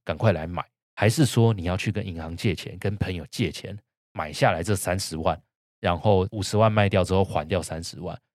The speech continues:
我相信大部分的人一定是先选后者嘛，所谓的先跟别人借钱来买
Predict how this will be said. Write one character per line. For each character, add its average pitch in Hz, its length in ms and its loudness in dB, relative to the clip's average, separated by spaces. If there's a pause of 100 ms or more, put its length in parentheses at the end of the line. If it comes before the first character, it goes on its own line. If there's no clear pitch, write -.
(160)
我 120 80 -4
相 156 160 4
信 156 140 2
大 135 140 6
部 123 60 -4
分 123 200 -2
的 95 80 0
人 82 180 0
一 95 80 -4
定 113 180 4
是 113 180 2
先 107 180 2
选 92 240 -2
后 101 220 2
者 - 260 -2
嘛， 117 120 -6 (360)
所 92 140 2
谓 107 80 8
的 101 120 6
先 104 180 0
跟 107 200 4
别 82 160 0
人 85 120 -2
借 92 200 0
钱 82 260 -6 (260)
来 87 200 2
买 85 320 -2